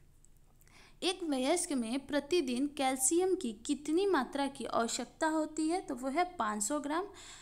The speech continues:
दांतों में सड़न से बचाव हेतु सप्लाई वाटर में क्या मिलाया जाता है? तो वो है फ्लोरीन। ये क्वेश्चन इंपॉर्टेंट है, हो सकता है नेक्स्ट एग्जाम में पूछा जाए।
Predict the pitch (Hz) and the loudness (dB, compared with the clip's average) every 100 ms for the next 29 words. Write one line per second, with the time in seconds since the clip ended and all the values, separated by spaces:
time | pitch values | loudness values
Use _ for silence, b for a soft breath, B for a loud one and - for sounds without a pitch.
0 | B - 220 269 302 392 440 381 - 302 | B -2 6 6 6 0 0 0 2 2
1 | 302 349 330 247 240 262 - 294 320 349 | 4 4 2 -2 -2 -4 0 2 4 4
2 | 254 277 277 214 240 - 302 294 294 294 | 2 0 -2 -6 -4 -2 -2 -2 2 4
3 | 370 349 277 277 285 240 214 208 - 262 | 6 4 2 0 0 0 -4 -6 0 4
4 | 285 330 320 311 311 311 302 311 311 381 | 6 6 4 4 2 2 2 0 0 -2
5 | - B B - 233 269 320 392 392 - | -6 B B -10 -6 -2 0 0 -4 -2
6 | 240 220 226 330 403 B B B B B | 0 0 0 -2 -4 B B B B B
7 | - 233 247 285 - 339 359 - 247 233 | -6 -6 -2 -4 0 0 0 0 0 0
8 | 233 233 302 339 339 339 233 294 339 359 | 0 0 2 0 2 0 0 -2 0 -4
9 | - 320 311 311 269 269 311 277 277 302 | -2 -2 0 2 0 -2 -4 -4 2 4
10 | 302 302 - 214 - 294 294 320 403 | 4 2 -6 -8 -2 0 0 0 -2